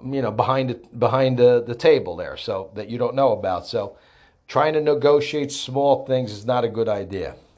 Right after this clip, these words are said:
Once the inspection is done, then you order the appraisal, uh, which takes about ten days to come back.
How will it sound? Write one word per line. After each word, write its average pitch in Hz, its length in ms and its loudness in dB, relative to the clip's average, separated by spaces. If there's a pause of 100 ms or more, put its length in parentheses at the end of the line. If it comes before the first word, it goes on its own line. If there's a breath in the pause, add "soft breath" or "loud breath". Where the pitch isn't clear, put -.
Once 127 260 0
the 139 60 2
inspection 143 560 2
is 135 140 2
done, 180 360 4 (1200)
then 135 300 0
you 131 480 -2
order 143 300 6
the 127 100 0
appraisal, 98 640 -2 (1700)
uh, 104 180 -4
which 113 300 -2
takes 139 240 4
about 123 340 2
ten 147 220 0
days 135 300 2
to 127 100 -6
come 123 320 -4
back. 170 520 0